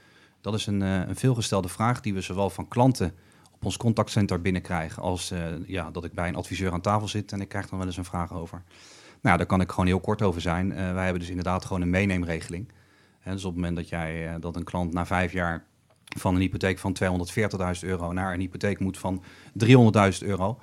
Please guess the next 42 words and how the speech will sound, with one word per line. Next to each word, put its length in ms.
ja, 180
dan 100
kan 160
je 60
dus 140
gewoon 200
de 80
lening 320
meenemen. 640
Het 260
tarief 460
wat 180
je 60
hebt 120
afgesloten 560
voor 120
dertig 260
jaar 140
vast, 340
ja, 160
daar 120
komt 200
dan 140
gewoon 220
de 80
reguliere 540
opslag, 580
eh, 120
komt 200
daar 160
op. 200
Hè, 140
als 200
de, 200
de 100
nieuwe 200
lening 360
van 140
driehonderdduizend 640
euro 300
in, 320
eh, 60